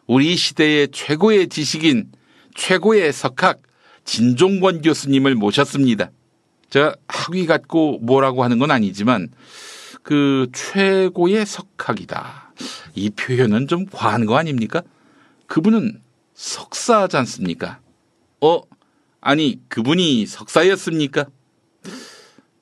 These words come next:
이상한데, 법, 정치, 언론, 아이티, 문화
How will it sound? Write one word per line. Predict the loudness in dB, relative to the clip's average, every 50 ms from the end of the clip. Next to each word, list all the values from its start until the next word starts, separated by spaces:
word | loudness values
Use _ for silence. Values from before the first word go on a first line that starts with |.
| _ _
이상한데, | -10 -8 -4 -2 0 2 2 2 2 2 2 2 2 2 0 -4 -8 _ _ _ _ _ _ _ _ _ _ _ _ -2
법, | 2 2 4 4 2 0 -4 _ _ _ _ _ _ _
정치, | -4 -2 0 0 0 -2 -4 -8 -6 -4 -2 0 0 0 0
언론, | 0 0 2 2 4 4 4 2 2 0 -4 -8 -8
아이티, | -4 -2 0 0 0 -2 -4 -8 -12 -8 -4 -2 -2 -2 -2 -4 -8 _ -8
문화 | -4 -2 0 0 0 -2 -2 0 0 0 -2 -4